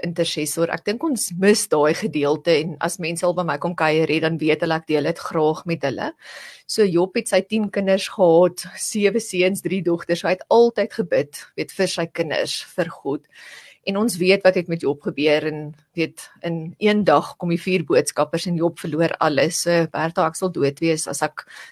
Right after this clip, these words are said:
weet, vyfhonderd donkies verloor soos wat Job op een dag verloor het. So hoe Job bly staan het, weet ek nie. Maar even sy vrou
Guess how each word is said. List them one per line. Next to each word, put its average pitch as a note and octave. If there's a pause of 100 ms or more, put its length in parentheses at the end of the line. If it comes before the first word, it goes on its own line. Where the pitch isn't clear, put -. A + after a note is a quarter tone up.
(120)
weet, E3+
vyfhonderd F3+
donkies F3
verloor G3
soos G3+
wat F#3
Job E3+
op -
een F#3+
dag -
verloor E3+
het. E3
So F3
hoe A#3
Job F3
bly D#3
staan D#3
het, D#3+
weet D#3
ek -
nie. E3 (760)
Maar F#3+ (100)
even A#3+
sy G#3+
vrou G#3